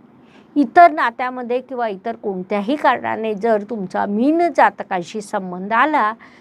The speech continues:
तर त्यांची संवेदनशीलता तुम्हाला समजून घ्यावी लागेल. तुमची रास वायुतत्वाची आहे,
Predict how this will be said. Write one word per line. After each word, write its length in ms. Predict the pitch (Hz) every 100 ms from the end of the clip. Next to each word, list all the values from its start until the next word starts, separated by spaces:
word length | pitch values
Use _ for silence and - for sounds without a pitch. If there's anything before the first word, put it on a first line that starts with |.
| _ -
तर 60 |
त्यांची 460 | 247 240 190 185 233
संवेदनशीलता 1080 | - 208 180 208 247 311 302 277 240 196 220
तुम्हाला 480 | 226 233 196 185 202
समजून 560 | 202 208 196 196 285
घ्यावी 300 | 262 196 180
लागेल. 320 | 175 165 175 - _ _ _ _ _ _ _ _ - - - - -
तुमची 340 | 269 247 233 285
रास 340 | 247 196 196
वायुतत्वाची 840 | 247 233 277 285 277 269 240 240 262
आहे, 300 | 214 180